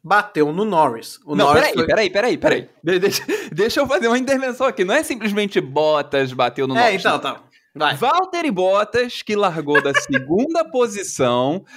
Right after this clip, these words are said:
Speaker 2: largou mal, largou porcamente, foi ultrapassado por uns três carros, incluindo Lando Norris,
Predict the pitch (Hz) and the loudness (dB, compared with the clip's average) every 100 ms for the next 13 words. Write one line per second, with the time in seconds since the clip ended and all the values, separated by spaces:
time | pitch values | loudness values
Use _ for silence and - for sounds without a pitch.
0 | - 170 156 147 139 139 120 113 120 143 | -12 -4 -2 -2 0 0 0 -2 0 2
1 | 196 262 330 349 _ _ _ 147 139 139 | 2 0 -2 -8 _ _ _ -4 -4 -2
2 | 156 165 165 - 196 247 - 214 175 139 | -2 -2 -4 -2 0 0 -4 -4 -2 -2
3 | 151 233 294 - 381 _ _ _ 262 285 | -4 -4 -6 -10 -14 _ _ _ -6 -4
4 | 240 226 208 - 180 170 165 165 180 175 | -4 -4 -4 -4 -4 -2 -2 0 0 0
5 | 151 147 190 190 185 - 156 156 165 208 | -2 -4 -4 -4 -4 0 0 0 -4 -6
6 | 214 214 185 190 277 247 190 165 165 214 | -4 -2 0 0 -2 -4 2 2 4 2
7 | 240 240 302 392 392 | 2 0 0 -4 -12